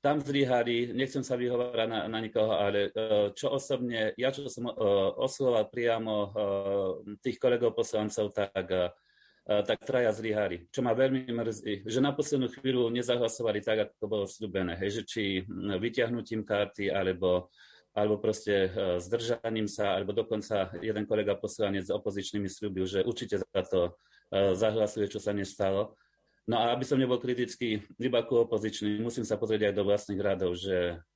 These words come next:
že aj, e, v našich radoch priamo hnutí Olano, e, práve, e, ten jeden hlas mohol byť, že čo sme, e, čo sme u niektorých kolegov počítali, že bude a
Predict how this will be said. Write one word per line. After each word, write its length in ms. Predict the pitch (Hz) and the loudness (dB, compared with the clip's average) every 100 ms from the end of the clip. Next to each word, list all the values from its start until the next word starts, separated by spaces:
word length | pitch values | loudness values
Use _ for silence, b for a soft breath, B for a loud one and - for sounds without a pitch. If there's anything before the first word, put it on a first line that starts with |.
| _ b b b b b b | _ b b b b b b
že 240 | 95 113 | -2 0
aj, 220 | 101 104 101 | 2 4 4
e, 120 | 98 95 95 90 B B _ _ - | 4 4 4 0 B B _ _ -12
v 180 | 107 98 | -6 -2
našich 380 | 117 123 123 104 | -2 -2 -2 0
radoch 480 | 107 107 101 101 - | 2 2 2 0 0
priamo 320 | 113 113 110 101 | 0 2 2 -4
hnutí 240 | 110 107 | -6 0
Olano, 560 | 90 101 98 98 90 90 b b b b b | 2 2 2 0 -2 -6 b b b b b
e, 160 | 101 95 - | 2 2 2
práve, 480 | 113 110 107 98 92 | 2 4 4 2 0
e, 960 | - _ _ - - - 101 95 92 - | -10 _ _ -20 -16 -10 -4 0 0 0
ten 80 | 113 | 0
jeden 320 | 113 110 104 | 2 2 2
hlas 240 | 107 98 | 0 0
mohol 240 | 101 92 90 | 0 0 -2
byť, 180 | 87 90 | -2 -4
že 120 | 90 | -4
čo 160 | - 101 | -6 -2
sme, 320 | 104 92 92 | 0 0 0
e, 220 | 90 95 92 92 87 85 - _ _ _ _ - | -4 -2 0 2 0 -2 -10 _ _ _ _ -4
čo 80 | 123 | 0
sme 160 | 117 | 2
u 80 | 117 | 2
niektorých 400 | 117 120 107 104 | 0 0 -2 0
kolegov 480 | 110 104 98 95 95 | 2 2 2 0 0
počítali, 400 | - - 95 92 | -10 -6 -2 -2
že 160 | 92 | -2
bude 400 | 87 87 92 92 | -8 -6 -2 2
a 320 | 90 80 80 | 2 0 -6